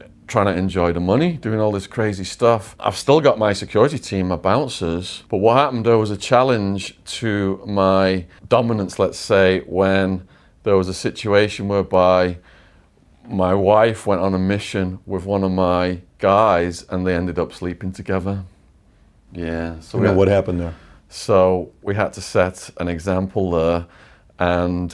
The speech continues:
Speaker 1: um, to make sure everybody wasn't trying to overthrow me, because even my guy Skinner now, who was my top sales guy, he was smoking sherm and crystal meth and crack. And 'cause I'd moved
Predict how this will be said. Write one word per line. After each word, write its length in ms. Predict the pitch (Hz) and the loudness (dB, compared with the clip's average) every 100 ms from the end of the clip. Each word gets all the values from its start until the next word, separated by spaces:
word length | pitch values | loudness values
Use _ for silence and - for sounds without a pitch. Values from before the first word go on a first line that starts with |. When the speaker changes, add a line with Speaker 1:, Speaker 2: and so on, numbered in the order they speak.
| - | -6
Speaker 1:
um, 680 | 82 82 82 85 85 87 85 _ - - | -2 0 0 -2 -4 -8 -12 _ -20 -16
to 120 | - | -8
make 240 | 92 92 - | -2 -2 -2
sure 260 | - 92 | 2 4
everybody 380 | 85 92 85 92 | 4 2 0 0
wasn't 280 | 87 87 - | 0 -2 -4
trying 200 | - 87 | -2 0
to 60 | 80 | 0
overthrow 380 | 90 87 98 | -2 0 0
me, 100 | 104 | 0
because 220 | 95 98 117 | -4 -6 -2
even 240 | 117 107 | -2 0
my 180 | 110 110 | 2 2
guy 240 | 110 107 | 2 2
Skinner 480 | 98 - - 131 156 | 0 -8 -2 2 2
now, 420 | 101 85 82 90 _ _ - _ _ - | 0 -2 -4 -8 _ _ -20 _ _ -6
who 440 | 110 98 95 95 - - | 0 2 2 0 -10 -12
was 120 | 98 | -4
my 140 | 104 | -4
top 240 | 95 104 - | 0 -2 -2
sales 360 | 107 113 139 | 0 2 0
guy, 340 | - 90 90 87 - _ | 0 2 2 0 -8 _
he 180 | - 127 | -2 0
was 240 | 123 101 | 2 -2
smoking 460 | - 113 107 - 101 | -2 0 0 0 -8
sherm 540 | 95 104 101 101 98 98 | -4 -2 0 0 -2 -8
and 100 | 95 | -8
crystal 360 | 107 - 104 | -8 -6 -6
meth 400 | 98 98 101 - 98 | -4 -2 -4 -8 -10
and 140 | 95 | -10
crack. 500 | - 104 98 98 - - - - | -4 0 0 -2 -16 -20 -20 -12
And 140 | - 104 | -8 -2
'cause 240 | 127 127 | 2 4
I'd 220 | 120 120 | 4 2
moved 440 | 117 123 123 117 | 2 4 4 2